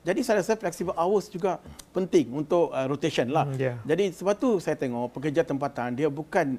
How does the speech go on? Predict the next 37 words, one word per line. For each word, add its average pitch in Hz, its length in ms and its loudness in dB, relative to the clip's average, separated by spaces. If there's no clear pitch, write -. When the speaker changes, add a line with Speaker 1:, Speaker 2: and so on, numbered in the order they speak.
Speaker 1:
dia 139 160 0
tak 147 160 -2
nak 120 160 -4
masuk, 131 240 0
dia 170 80 0
nak 120 160 -4
masuk. 127 320 0
Tapi 185 240 -6
dia 208 80 4
tidak 196 240 -4
ada 185 80 -2
package 202 560 -4
yang 156 80 -4
tu. 123 240 -4
Jadi 220 160 2
kalau 208 160 2
ada 202 80 -2
package 226 480 -4
yang 175 160 -4
clear 180 400 4
tentang 135 240 -2
career 123 240 -2
path 170 240 0
lah, 165 320 4
reward 147 400 0
lah, 160 160 2
flexible 196 400 -2
ni 233 160 0
part 202 240 0
of 190 80 -4
that. 165 160 -2
Part 190 160 0
of 170 80 -2
that 185 80 -2
untuk 165 240 -4
meningkatkan. 147 400 -4
Jadi 190 160 -2